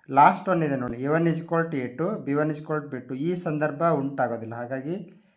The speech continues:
ಯಾವುದು ಉಂಟಾಗೋದಿಲ್ಲ ಅಂತ ಕೇಳಿದ್ರೆ ಆಪ್ಷನ್ ಡಿ ಕರೆಕ್ಟ್. ನೆಕ್ಸ್ಟ್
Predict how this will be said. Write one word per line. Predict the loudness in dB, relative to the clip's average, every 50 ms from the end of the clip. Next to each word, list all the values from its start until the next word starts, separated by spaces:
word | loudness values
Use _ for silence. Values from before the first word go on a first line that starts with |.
| _ -6 2
ಯಾವುದು | 6 8 10 10 10 8 6 4
ಉಂಟಾಗೋದಿಲ್ಲ | 0 0 2 2 2 2 2 0 -2 -4
ಅಂತ | -4 -6 -8
ಕೇಳಿದ್ರೆ | -10 -10 -6 -2 2
ಆಪ್ಷನ್ | 2 2 0 -2 -8 -10 -10 -8 -8
ಡಿ | -8 -8
ಕರೆಕ್ಟ್. | -8 -10 -12 -14 -16 _ _ _ _ _ _ _ _ _ _ _ _ _ _ _ _ _ _ _ -20 -20 -20 -20 _ _ _ _ _ _ _ -20 _ _ _ _ _ _ _ _ _ _ _ _ _ _ _ _ _ _ _ -12 -8
ನೆಕ್ಸ್ಟ್ | -4 -4 -4 -4 -6 -8 -2 0 0 2 0 -2 -6 -10